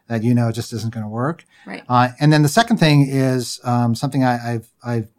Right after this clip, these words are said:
Speaker 1: mentored a lot of people on is, is socialize a lot early and
Speaker 2: Mm-hmm.
Speaker 1: often. Like, even if the idea is very early and haven't worked it all out,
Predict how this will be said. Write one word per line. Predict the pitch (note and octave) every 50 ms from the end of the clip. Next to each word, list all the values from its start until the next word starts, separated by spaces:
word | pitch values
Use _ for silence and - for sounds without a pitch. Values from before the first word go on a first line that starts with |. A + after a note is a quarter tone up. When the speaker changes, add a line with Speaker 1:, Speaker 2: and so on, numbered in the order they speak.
| -
Speaker 1:
mentored | B2 A#2+ B2 B2+ A2+ C3+ A#2+ A#2
a |
lot | A2+ A#2 A#2 A#2+
of | A#2+
people | B2 B2+ A#2+ A#2 A#2
on | A#2 A#2 A2+
is, | A2 G#2 - - _ _ _ _ _ _ _
is | B2+ A#2+ A2+ - - _ _ _ _ _ _
socialize | - - - F3+ F#3 F3 - E3 D3 C3+ B2+ B2+ B2+ B2 B2 A#2+ - -
a | - A2+
lot | G#2+ G#2+ G#2 G2 F#2 F#2 A2 - _
early | - B2 B2+ A#2 B2+ A#2+
and | A#2+ A2 F#2+
Speaker 2:
Mm-hmm. | F2+ F2 F2+
Speaker 1:
often. | - - C#3+ C#3+ D#3+ D3+ - - _ _ _ _ _ _
Like, | - A#2+ A#2+ A#2 A#2 A#2 -
even | D3+ F3 G3 G#3+
if | G3+ E3 - -
the | - C3+ B2 B2 - -
idea | - B2+ C3 B2+ A#2 B2 B2+ B2+ C3 C3 C3 C3 C3 C3
is | A#2+ A#2 A#2 A2+ A2 G#2 - - _ _ _ -
very | A#2+ C3 D3+ D#3+ E3+ E3 D3+
early | C#3 C3+ C3+ C3+ C3 C3 C3 B2+ B2+ B2 B2 B2 A#2+ A#2+ -
and | B2 A#2+ A2+ A2+ A2+ A2 A2 G#2
haven't | - E3+ E3+ F3+ C#3+ B2+
worked | B2 C#3+ C#3+ C#3+ -
it | C#3+ A#2+
all | B2 B2 B2+ A#2+
out, | A#2 A#2 A2+ A2 A#2 A2+ A2+ -